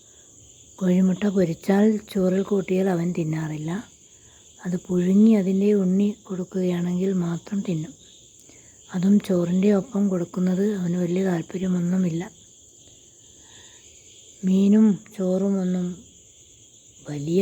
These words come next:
താല്പര്യമില്ല. ചിക്കനോടാണ്. മത്തിയൊക്കെ ആണെങ്കിൽ ഒരു ദിവസം മാത്രം കഴിക്കും. പിറ്റേന്ന് അത് കൊടുത്താൽ അവൻ കഴിക്കാൻ മടിയാണ്. ചിക്കനും അതുപോലെ തന്നെ. ഇപ്പോൾ കഴിച്ച്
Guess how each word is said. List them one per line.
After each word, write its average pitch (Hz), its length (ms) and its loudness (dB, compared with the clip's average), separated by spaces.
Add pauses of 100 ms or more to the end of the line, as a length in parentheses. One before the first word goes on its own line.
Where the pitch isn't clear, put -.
താല്പര്യമില്ല. 170 680 -2 (920)
ചിക്കനോടാണ്. 185 760 0 (480)
മത്തിയൊക്കെ 208 640 2 (100)
ആണെങ്കിൽ 190 320 0 (680)
ഒരു 175 200 -8
ദിവസം 214 400 4
മാത്രം 180 320 -4
കഴിക്കും. 165 340 -6 (680)
പിറ്റേന്ന് 214 500 4
അത് 196 160 0
കൊടുത്താൽ 190 480 -2
അവൻ 175 140 -4 (480)
കഴിക്കാൻ 175 460 -4 (100)
മടിയാണ്. 151 460 -6 (1080)
ചിക്കനും 196 460 0 (100)
അതുപോലെ 185 440 -2
തന്നെ. 170 220 -4 (100)
ഇപ്പോൾ 180 200 -8 (100)
കഴിച്ച് 170 280 -4